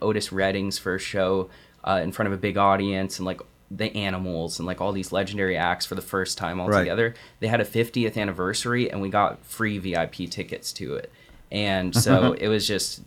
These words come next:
Speaker 1: that was the best.
Speaker 2: <laughs> That's funny. And who all, who all came to that?
Speaker 1: Um, the
Speaker 2: Who all was still alive?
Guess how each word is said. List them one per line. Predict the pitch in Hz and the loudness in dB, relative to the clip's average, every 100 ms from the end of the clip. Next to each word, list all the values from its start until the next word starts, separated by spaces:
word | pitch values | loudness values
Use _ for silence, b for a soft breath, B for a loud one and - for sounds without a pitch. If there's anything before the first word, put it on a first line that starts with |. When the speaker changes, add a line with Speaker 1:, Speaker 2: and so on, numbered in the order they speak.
| - | 2
Speaker 1:
that | 107 | 2
was | 107 - | 2 -2
the | 82 | -4
best. | - - - - - - | -4 -4 -8 -8 -8 -2
Speaker 2:
<laughs> | 117 101 - - - | 2 2 -2 -6 -4
That's | 80 - | -4 -4
funny. | 76 78 80 | -2 0 0
And | 85 | 2
who | 104 | 4
all, | 98 95 B - | 4 2 B 4
who | 131 | 12
all | 117 107 | 12 12
came | - 110 101 | 10 6 6
to | |
that? | 85 80 80 - b b b - | 4 0 -4 -12 b b b 6
Speaker 1:
Um, | 113 113 110 107 101 98 - - _ _ | 8 8 6 4 0 -2 -6 -20 _ _
the | 104 104 117 117 113 113 113 110 | -8 0 0 2 2 2 0 0
Speaker 2:
Who | 107 107 | 4 8
all | 98 | 8
was | 92 - | 4 2
still | 98 90 | 4 4
alive? | 82 85 95 78 78 | 6 6 6 6 2